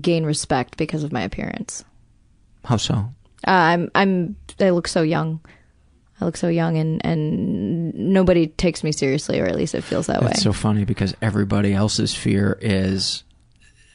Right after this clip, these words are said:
Speaker 2: "I don't look young anymore."
Speaker 1: <laughs> Oh.
Speaker 2: Embrace it. Enjoy it.
Speaker 1: <laughs>
Speaker 2: Enjoy it while you got it. Um, I used to look really young for,
Speaker 1: Oh, really?
Speaker 2: for my age. Oh, yeah. Oh, yeah. And, um, by my mid-thirties, I was like, "Oh, fuck, I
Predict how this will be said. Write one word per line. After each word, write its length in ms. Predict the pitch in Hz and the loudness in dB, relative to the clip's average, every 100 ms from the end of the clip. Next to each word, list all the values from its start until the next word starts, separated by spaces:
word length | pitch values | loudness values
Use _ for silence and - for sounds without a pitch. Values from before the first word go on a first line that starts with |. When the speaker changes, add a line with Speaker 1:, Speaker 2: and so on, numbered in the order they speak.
| - | -4
Speaker 2:
"I 80 | 170 | -2
don't 200 | 98 101 | 0 0
look 140 | 101 - | 0 0
young 180 | 104 107 | 0 0
anymore." 120 | 95 | -4
Speaker 1:
<laughs> 760 | - - 285 285 403 202 311 254 | -4 0 2 4 4 4 4 4
Oh. 40 | |
Speaker 2:
Embrace 480 | - 117 117 107 101 | 4 4 4 4 4
it. 140 | 104 - | 0 0
Enjoy 260 | 98 107 | 0 4
it. 360 | - - - - | 4 6 6 6
Speaker 1:
<laughs> 100 | - | 4
Speaker 2:
Enjoy 220 | - 120 | 4 4
it 100 | 117 | 4
while 160 | 117 110 | 4 4
you 80 | 104 | 4
got 240 | 104 90 | 4 2
it. 140 | 98 - 453 403 294 - - - | 0 -2 0 0 -2 -8 -8 -2
Um, 580 | 208 196 196 202 92 - _ _ _ _ _ _ _ _ - - _ _ _ _ _ _ | 0 0 -2 -4 -8 -14 _ _ _ _ _ _ _ _ -20 -20 _ _ _ _ _ _
I 80 | - | 2
used 180 | 139 113 | 2 2
to 60 | 123 | 2
look 220 | 101 - | 0 2
really 240 | 123 104 | 2 2
young 260 | 101 95 95 | 2 0 -2
for, 120 | - 233 | 0 4
Speaker 1:
Oh, 140 | 254 | 6
really? 220 | 254 - | 4 4
Speaker 2:
for 120 | 135 | 2
my 200 | 110 107 | 4 4
age. 180 | 101 98 | 2 0
Oh, 140 | 113 123 | 2 2
yeah. 300 | 92 92 - _ | 2 -2 -8 _
Oh, 100 | 120 | -2
yeah. 280 | 110 92 69 - - | 0 -2 -6 -8 -4
And, 380 | 101 98 98 98 | -2 0 0 0
um, 580 | 92 95 87 87 50 - - - 92 - _ _ - | 0 0 -2 -6 -10 -18 -20 -16 -16 -16 _ _ -2
by 600 | 113 107 104 101 101 101 | 0 2 2 2 2 2
my 480 | 98 104 98 95 95 | 0 2 2 2 0
mid-thirties, 840 | 95 104 104 101 107 104 95 90 | 2 0 0 -2 0 2 2 -2
I 80 | 95 | -4
was 160 | 90 | -6
like, 240 | 90 101 - | -8 -10 -10
"Oh, 160 | 107 - | -12 -12
fuck, 320 | - - 110 | -16 -16 -16
I 40 | - | -14